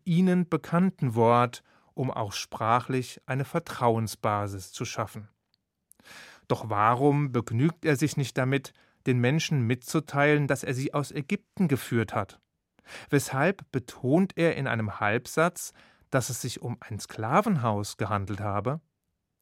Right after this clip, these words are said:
Als ob diejenigen, die gerade aus der Jahrhunderte währenden Knechtschaft befreit worden waren, dies nicht selber gewusst hätten. Gott tat es, weil er den Menschen nur zu gut kennt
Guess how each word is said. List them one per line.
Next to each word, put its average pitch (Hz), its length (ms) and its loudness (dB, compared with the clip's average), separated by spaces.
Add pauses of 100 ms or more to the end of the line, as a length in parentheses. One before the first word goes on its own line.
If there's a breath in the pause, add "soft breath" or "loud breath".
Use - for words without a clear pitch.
(460 loud breath)
Als 135 160 2
ob 160 240 0
diejenigen, 160 600 4
die 131 120 -2
gerade 156 600 2
aus 151 180 0
der 143 140 2
Jahrhunderte 127 720 2
währenden 127 500 2
Knechtschaft - 720 -2
befreit 135 560 -2
worden 123 280 4
waren, 117 460 6 (360 loud breath)
dies 120 220 -2
nicht - 220 -8
selber 151 340 6
gewusst 104 400 -2
hätten. 98 340 -6 (1160 loud breath)
Gott 180 340 0
tat 135 320 2
es, - 380 -4 (280)
weil 127 140 2
er 135 60 4
den 135 180 0
Menschen 127 420 2
nur 139 160 2
zu 139 420 -2
gut 143 280 -2
kennt 156 520 0